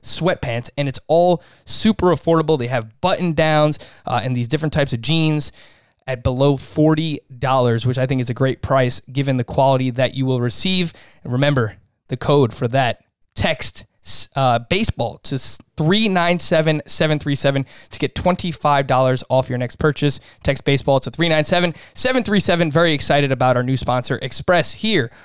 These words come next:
on Fantasy Baseball Today. What we're gonna do is take a quick break. When we come back, we'll talk about the defense, some of the managerial advantages, if there are any. We'll talk about game one a little bit as well and give you our final prediction for who will win the World Series here on Fantasy Baseball Today.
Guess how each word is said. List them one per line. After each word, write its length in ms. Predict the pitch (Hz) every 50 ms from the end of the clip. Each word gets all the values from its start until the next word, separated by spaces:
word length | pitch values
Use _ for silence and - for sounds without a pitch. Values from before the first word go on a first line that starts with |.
| - - -
on 300 | - 147 151 151 143 - -
Fantasy 560 | - - 165 151 151 143 - 143 - 156 151 135
Baseball 480 | 131 131 135 131 - - 135 131 131
Today. 360 | 127 - - 131 151 143 107 - - - -
What 120 | - 147
we're 60 | 160 165
gonna 120 | 175 156
do 240 | 131 165 196 214 214 -
is 160 | 143 131 -
take 180 | - 156 135
a 60 | 127 113
quick 280 | - - 226 247 -
break. 240 | - 123 135 180 -
When 80 | 156 139
we 60 | 143
come 180 | - 156 135
back, 220 | 123 139 143 156 - - - -
we'll 100 | - 147
talk 200 | - 262 247 254
about 180 | 247 226 226 226
the 80 | 226 180
defense, 600 | 143 202 208 208 170 - 196 202 202 196 - - - - - _ _ _ _ -
some 160 | - 226 226
of 60 | 214
the 20 |
managerial 720 | 202 185 180 185 180 175 151 135 175 175 170 170 170 170 165
advantages, 540 | 151 131 151 151 160 160 151 147 156 143 139
if 100 | 143 -
there 160 | 151 143 143
are 180 | 147 151 147
any. 320 | 135 135 151 147 147 147 139
We'll 120 | 131 131
talk 160 | 127 160 156
about 180 | 147 143 139 135
game 220 | 123 143 147 143
one 180 | 135 139 143 143
a 20 |
little 200 | 139 135 135 135
bit 140 | 131 131 131
as 120 | 127 123 131
well 200 | 151 156 151 131
and 120 | 131 131
give 140 | 135 147 139
you 80 | 143
our 100 | 139 131
final 480 | 123 - - - 165 170 175 175 170 160
prediction 500 | - - 143 123 165 170 - - - 151
for 200 | - - 151 143
who 320 | 113 139 196 247 262 247
will 180 | 208 175 160 147
win 180 | 160 185 190 170
the 80 | 156
World 220 | 143 156 156 151 -
Series 320 | - 165 156 151 147 -
here 300 | - 196 196 175 160 - _ - - -
on 140 | 127 131
Fantasy 320 | 123 - 131 127 123 - 123
Baseball 320 | 113 113 110 - - -
Today. 260 | - - 107 110 -